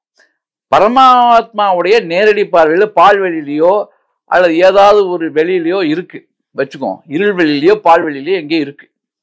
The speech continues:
அவங்க, அவங்க செஞ்ச புண்ணியப்படி. அப்ப அந்த ஆத்மாவுக்கு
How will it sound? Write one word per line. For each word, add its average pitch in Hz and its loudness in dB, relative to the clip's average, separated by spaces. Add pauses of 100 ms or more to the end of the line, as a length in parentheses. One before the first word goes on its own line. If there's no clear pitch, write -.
(920)
அவங்க, 151 0
அவங்க 143 -2
செஞ்ச 208 0
புண்ணியப்படி. - -8 (920)
அப்ப 110 -6 (1700)
அந்த 156 0
ஆத்மாவுக்கு 180 0